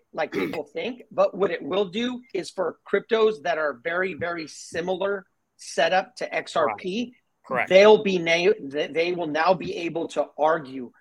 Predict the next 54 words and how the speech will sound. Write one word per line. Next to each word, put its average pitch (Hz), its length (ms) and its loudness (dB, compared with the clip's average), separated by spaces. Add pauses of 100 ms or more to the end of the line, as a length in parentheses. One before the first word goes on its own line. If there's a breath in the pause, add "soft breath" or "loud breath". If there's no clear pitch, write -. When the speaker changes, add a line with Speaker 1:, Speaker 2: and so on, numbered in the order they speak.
Speaker 1:
So 180 160 -2
if - 100 -6
the - 160 -8
S 185 200 0
E 185 40 -8
C - 220 -8
comes 170 240 -6
Speaker 2:
Correct. - 20 0
Speaker 1:
out 185 180 2
to 156 60 -12
them, 147 220 -4
they're 147 140 -2
gonna 165 180 -4
fall 165 240 0
back 160 320 -2
on 151 120 -8
the 139 80 -6
decisions 170 560 -6
that 147 140 -2
were 143 80 -6
made 151 200 -6
in 151 80 -10
the 147 100 -6
X 143 180 -4
R 139 160 -8
P 190 240 -14
case. - 280 -12 (420 soft breath)
But 185 220 6
if 180 180 2
they're 170 160 2
not 180 240 2
set 220 140 4
up 220 120 0
like 208 200 0
X 208 200 -4
R 202 140 -2
P, 220 360 -8 (200)
then 156 120 -4
it 143 100 -6
doesn't 165 260 -8
give 139 160 -6
it 139 140 -10
clarity. 131 400 -4 (260)
So 170 260 4
really 202 420 2
what 170 180 -6
the 156 80 -4
market 156 480 -4
wants, 143 360 -4 (100)
or, 160 120 -4
like, 143 180 -2
what 143 120 -4
investors 135 420 -4
want, 151 280 0